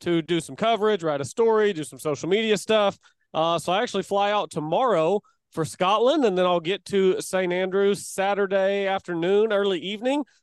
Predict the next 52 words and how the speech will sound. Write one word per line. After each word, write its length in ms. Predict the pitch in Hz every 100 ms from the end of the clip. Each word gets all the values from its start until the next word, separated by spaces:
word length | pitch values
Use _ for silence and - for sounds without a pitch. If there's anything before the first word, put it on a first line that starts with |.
| _ -
uh, 200 | 151 160
and 120 | 165
I'm 60 |
gonna 160 | 214 233
be 100 | 220
there 220 | 214 214
until 220 | 214 214
Thursday. 580 | - 180 262 143 127 110
So 340 | - 165 151 123 _ -
I'm 80 | 180
not 140 | 226
gonna 180 | 254 247
have 160 | 240 190 -
a 80 | 165
chance 320 | - 208 -
to 80 | 170
play. 460 | - 190 202 302 311 _ _ _
So, 540 | - 202 185 180 175
uh, 120 | 175 170
obviously, 380 | 185 180 190 190
I 20 |
would 120 | 165
love 200 | 165 180
to 80 | 170
play 220 | 196 190
being 240 | 175 175 165
over 200 | 190 202
there, 280 | 214 220 214 _ _ -
but 220 | 226 247 _
since 360 | - - 202 170
I'll 180 | 190 185
be 140 | 160
working 440 | 156 226 208 214 196
and 80 |
I'll 120 | 170 160
be 100 | 175
on 160 | 156
site, 380 | - 190 185 180 _ _ 147
I'm 80 |
pretty 220 | 139 202 190
much 240 | 180 -
getting 260 | 170 165 156
a 120 | 139
first-class 920 | - 170 165 - - 160 151 139 - _ _ -
look 380 | 147 156 147 -
at 160 | 139 117
Saint 240 | 139 165
Andrews, 500 | 233 208 208 196 170
at 220 | 147 139
the 100 | 135
old 220 | 208 208
course, 480 | - 196 185 170 -